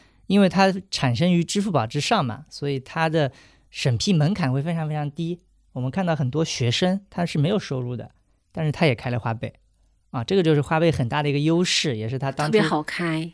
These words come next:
Speaker 1: 对，他当初打向市场的一个非常大的亮点嘛。就是以前像没有收入的，无-，就无业的，或者是像学生这样子，在银行里面他是批不下来信用卡的。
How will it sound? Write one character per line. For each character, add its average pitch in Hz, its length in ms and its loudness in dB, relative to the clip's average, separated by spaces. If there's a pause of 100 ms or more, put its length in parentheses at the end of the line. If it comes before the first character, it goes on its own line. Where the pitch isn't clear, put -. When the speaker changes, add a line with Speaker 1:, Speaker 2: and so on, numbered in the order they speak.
(100)
Speaker 1:
对， 151 140 2
他 185 160 -4
当 180 240 0
初 - 120 -6
打 104 220 -6
向 156 160 -2
市 175 160 -4
场 127 180 -4
的 110 80 -2
一 117 120 -4
个 135 200 -2
非 135 140 -8
常 135 160 -6
大 143 160 -4
的 123 100 -6
亮 151 280 -2
点 113 200 -4
嘛。 101 140 -12 (500)
就 151 140 -4
是 147 160 -4
以 120 140 -8
前 135 360 -6
像 147 320 -4 (300)
没 147 100 2
有 185 140 6
收 170 300 4
入 180 240 4
的， 113 280 -4 (100)
无-， 120 180 -8 (200)
就 123 140 -6
无 120 220 -6
业 185 200 4
的， 135 160 0
或 147 160 -4
者 123 120 -2
是 139 120 -2
像 143 220 -2
学 131 160 -4
生 160 180 0
这 175 80 0
样 151 160 2
子， 120 120 -4
在 139 120 -2
银 127 160 0
行 151 160 -2
里 139 60 -2
面 110 160 -4
他 135 140 -8
是 147 80 -4
批 - 180 -8
不 180 80 -4
下 202 160 -2
来 123 160 -2
信 175 140 -4
用 127 120 2
卡 107 200 -6
的。 - 80 -16